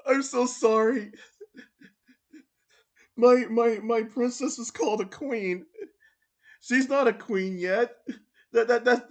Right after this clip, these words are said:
she, she, she didn't even get promoted. She didn't get promoted. She's not worthy of being a queen yet. So,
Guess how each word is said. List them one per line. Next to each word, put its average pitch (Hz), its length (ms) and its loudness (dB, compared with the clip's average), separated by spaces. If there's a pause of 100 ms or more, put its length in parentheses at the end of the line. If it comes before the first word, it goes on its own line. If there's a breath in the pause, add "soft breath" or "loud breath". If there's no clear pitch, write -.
(100)
she, 262 120 -4
she, 254 180 -6
she 208 60 -10
didn't 269 300 -8
even 262 140 -8
get 254 160 -8
promoted. 247 600 -2 (760 loud breath)
She - 120 -4
didn't 330 200 -2
get 320 160 -6
promoted. 269 560 -4 (360)
She's 294 280 -4
not 294 240 2
worthy 311 300 0
of 233 120 0
being 233 240 -6
a 220 60 0
queen 262 400 -4
yet. 190 340 -4 (240)
So, 226 460 0